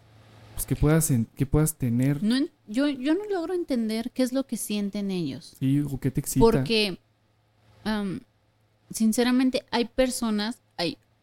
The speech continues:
Speaker 2: tanto hombres como mujeres, claro que nada es legal,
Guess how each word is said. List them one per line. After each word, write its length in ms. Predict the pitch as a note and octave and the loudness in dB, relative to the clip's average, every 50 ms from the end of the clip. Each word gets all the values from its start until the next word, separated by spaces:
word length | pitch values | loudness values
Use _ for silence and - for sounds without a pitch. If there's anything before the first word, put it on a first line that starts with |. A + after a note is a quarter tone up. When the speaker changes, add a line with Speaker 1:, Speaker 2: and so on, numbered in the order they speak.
| _ - | _ -6
Speaker 2:
tanto 340 | F#3+ F3 F3 - F3+ F3 | -6 -6 -4 -4 -4 -2
hombres 300 | F#3 G3+ G#3 G3+ F#3+ F3+ | -2 -2 -2 -2 -4 -4
como 160 | - F#3 F#3 F#3 | -4 -4 -2 -2
mujeres, 280 | F#3+ G3 G#3 G#3+ A3 - _ | 0 0 -2 -2 -4 -6 _
claro 220 | - F#3+ F#3 F3+ | -2 -2 -2 -2
que 100 | - - | -4 -4
nada 300 | E3 E3+ F3 F3 E3+ E3+ | -4 -2 0 0 0 -2
es 120 | E3+ F3 F#3 | -4 -6 -6
legal, 320 | F3+ F#3 G3+ G#3 G3 G3+ | -6 -4 -4 -4 -4 -6